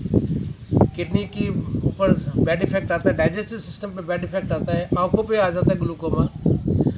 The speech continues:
तो इसके, मेथी के लेने से क्या होता है कि जो, जो डायबिटीज के कारण जो साइड इफेक्ट बॉडी पे आते हैं, वो नहीं आते हैं, क्योंकि वायु दोष दूर हो जाते हैं।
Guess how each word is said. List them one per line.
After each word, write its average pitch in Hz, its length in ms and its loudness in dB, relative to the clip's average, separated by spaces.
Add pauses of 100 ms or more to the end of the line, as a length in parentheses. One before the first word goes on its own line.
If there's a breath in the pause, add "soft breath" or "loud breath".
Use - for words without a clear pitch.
(160 loud breath)
तो 269 220 0
इसके, 277 280 2
मेथी 247 380 2
के 294 120 0
लेने 226 240 0
से 262 120 -6
क्या 208 180 2
होता 190 240 6
है - 40 6
कि - 320 4 (1000)
जो, - 680 4
जो - 280 0
डायबिटीज - 440 0
के - 340 6
कारण - 220 4
जो - 180 2
साइड - 340 0
इफेक्ट - 180 6
बॉडी 202 260 -6
पे 190 140 -8
आते - 160 -6
हैं, - 60 -6
वो - 120 -2
नहीं - 260 -2
आते - 260 0
हैं, - 120 2 (1500)
क्योंकि - 260 0
वायु 539 320 8
दोष 523 240 8
दूर - 280 -2
हो - 100 8
जाते - 300 2
हैं। - 60 -4